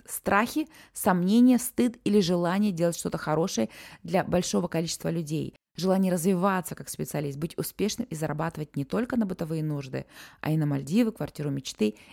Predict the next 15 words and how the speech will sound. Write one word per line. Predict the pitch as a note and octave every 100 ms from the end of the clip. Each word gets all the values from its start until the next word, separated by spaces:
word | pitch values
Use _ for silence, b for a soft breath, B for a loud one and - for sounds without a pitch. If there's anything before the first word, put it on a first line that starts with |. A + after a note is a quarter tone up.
| B
и | D3
лучшие | D3+ F3+ -
процедуры | G3 D#3+ C#3+ D3
в | -
салоне. | - C#3 C3 - D#3+ _ _ _ _ _ _
Помните, | F#3+ F#3 D#3 C#3+
что | - C#3+
ваша | C#3+ D3 D3
жизнь | E3+ G#3
должна | D#3+ D#3 D#3
быть | D3 -
интересна | E3+ D#3+ D3 F3+ - E3
в |
первую | - E3+ D3+
очередь | D3+ - F3+